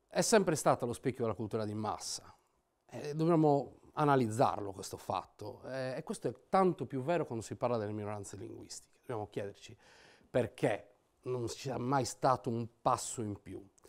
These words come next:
E, e dobbiamo chiedercelo soprattutto immaginando cosa vuole la gente.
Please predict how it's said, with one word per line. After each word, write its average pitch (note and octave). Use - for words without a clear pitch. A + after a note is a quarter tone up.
E, E3+
e G3+
dobbiamo A#3+
chiedercelo C3
soprattutto G3+
immaginando F3
cosa C3
vuole C#3
la A#2
gente. F#2